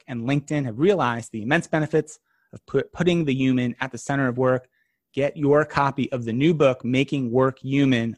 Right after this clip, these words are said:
on Amazon and discover how. We just, uh, ran our podcast with Derek Irvine, one of the co-authors of Making Work Human. So check that out as well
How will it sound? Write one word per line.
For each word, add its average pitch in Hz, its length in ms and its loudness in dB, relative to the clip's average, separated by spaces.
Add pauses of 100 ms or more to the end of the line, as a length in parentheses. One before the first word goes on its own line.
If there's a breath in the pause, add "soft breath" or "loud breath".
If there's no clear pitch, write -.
on 117 220 -6
Amazon 117 500 2
and 110 100 0
discover 117 400 -2
how. 135 260 2
We 117 140 -4
just, 131 320 -8
uh, 120 240 -2
ran 139 340 0
our 123 180 2
podcast 139 500 0
with 113 100 -4
Derek 117 280 2
Irvine, 127 400 2
one 117 120 0
of 113 40 -2
the - 60 -8
co-authors 127 560 0
of 113 220 -8 (340 soft breath)
Making 120 340 -4
Work 113 200 -4
Human. 123 440 0
So - 140 -8
check - 240 -2
that 117 160 2
out 110 200 2
as 104 140 -4
well 123 380 0